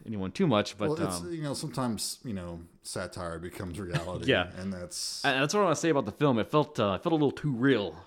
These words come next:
Speaker 2: Yeah.
Speaker 1: It was a little too hot, but, um, it was fun. It was enjoyable. Um, there's some good character development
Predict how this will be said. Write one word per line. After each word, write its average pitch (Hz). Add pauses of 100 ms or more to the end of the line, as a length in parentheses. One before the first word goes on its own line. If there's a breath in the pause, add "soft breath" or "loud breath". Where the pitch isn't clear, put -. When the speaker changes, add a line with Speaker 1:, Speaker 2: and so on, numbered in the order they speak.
Speaker 2:
Yeah. 90
Speaker 1:
It -
was 113
a 117
little 123
too 117
hot, 120
but, 110
um, 98
it 113
was 143
fun. 127
It 101
was 117
enjoyable. 110 (960 soft breath)
Um, 82 (1700)
there's 117
some 123
good 120
character 110
development 110